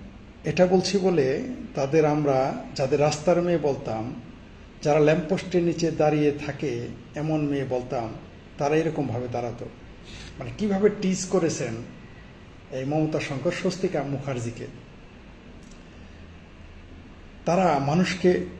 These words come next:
আকর্ষিত করার জন্য দাঁড়িয়ে থাকেন, এটা তাদের পেশা। আমি তাদের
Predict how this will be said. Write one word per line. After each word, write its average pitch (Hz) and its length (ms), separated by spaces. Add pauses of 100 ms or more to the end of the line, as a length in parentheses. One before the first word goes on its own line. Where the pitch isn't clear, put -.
আকর্ষিত 208 500
করার 170 340
জন্য 143 260
দাঁড়িয়ে 143 300
থাকেন, 143 340 (360)
এটা 151 200
তাদের 143 300
পেশা। 131 320 (300)
আমি 151 200
তাদের 151 260